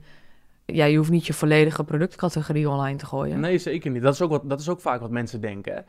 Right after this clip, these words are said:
Speaker 1: Ja.
Speaker 2: Dat ze dan zoiets hebben van, eh, als ik mijn producten verkoop, moet het ook overal op komen te staan. Terwijl je dat natuurlijk helemaal zelf mag bepalen, wat je op je webshop zet.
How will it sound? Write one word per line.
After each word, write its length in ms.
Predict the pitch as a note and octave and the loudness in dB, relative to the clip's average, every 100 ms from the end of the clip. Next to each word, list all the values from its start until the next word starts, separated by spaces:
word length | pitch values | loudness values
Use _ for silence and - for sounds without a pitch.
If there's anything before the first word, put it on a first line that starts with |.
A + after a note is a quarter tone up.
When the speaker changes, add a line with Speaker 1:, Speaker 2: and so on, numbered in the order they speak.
| - F#3 | 0 4
Speaker 1:
Ja. 160 | D#3 | 4
Speaker 2:
Dat 140 | C3 - | 4 0
ze 80 | |
dan 120 | C3+ C3 | 2 2
zoiets 260 | C3+ B2+ | 4 2
hebben 200 | C3 B2+ | 2 0
van, 320 | B2 C3 B2+ B2 | 0 0 0 0
eh, 380 | B2 B2 B2 | 0 -2 -2
als 200 | B2 B2+ | -2 -2
ik 60 | A2+ | 0
mijn 160 | C3 B2 | 0 0
producten 400 | A#2+ C3 C3+ C#3 | 0 0 -2 -4
verkoop, 540 | C#3+ B2+ C#3+ C#3+ B2 | -4 -2 -2 -4 -4
moet 240 | C#3+ C#3 C#3 | -2 -2 0
het 120 | C3 | 2
ook 340 | D3+ D#3+ - - | 4 4 -2 2
overal 480 | F3+ F3 D3+ D3+ | 6 8 8 4
op 120 | D#3 D3 | 4 2
komen 260 | C3 A2 | -2 -2
te 100 | B2 | -6
staan. 300 | B2 E2 E2 | -8 -8 -8
Terwijl 220 | B2 B2 A#2+ | -6 -2 0
je 60 | |
dat 80 | B2 | 0
natuurlijk 260 | C3 C3 B2+ | -2 -2 0
helemaal 200 | D3+ C3+ | 0 2
zelf 240 | D#3 D#3 | 2 2
mag 120 | D3 | 2
bepalen, 440 | B2 A#2+ A2+ - F#2 | 0 0 -2 -2 -2
wat 160 | A#2+ | 0
je 100 | - | 0
op 100 | A#2 | -2
je 80 | B2+ | 0
webshop 380 | C3 C#3 C3+ - | 0 0 -2 -2
zet. 280 | A#2 B2 | -2 -4